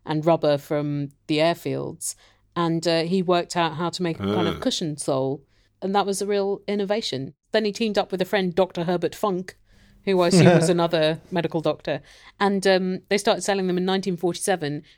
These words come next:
Speaker 1: Eighty percent of sales were to women over the age of forty. Uh,
Speaker 3: Hmm.
Speaker 1: 'cause, uh, comfy shoes.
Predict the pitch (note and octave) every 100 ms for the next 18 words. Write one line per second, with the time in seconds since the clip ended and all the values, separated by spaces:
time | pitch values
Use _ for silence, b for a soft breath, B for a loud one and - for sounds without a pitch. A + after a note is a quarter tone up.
0 | _ - C4+ C#4 C4+ - C4 B3+ - D4+
1 | D#3+ D3 - F#3 G#3 A3+ G#3+ F#3 F#3 G#3+
2 | A3 G3+ E3 G3 F#3+ A#3 A#3 D#3 C#3+ -
3 | _ _ _ _ _ _ - F3 F3 E3+
4 | F#3 G#3+ C#3+ - - F3+ F#3+ F3+ F3+ G#3
5 | F#3+ G#3 - A#3 F3+ F#3 -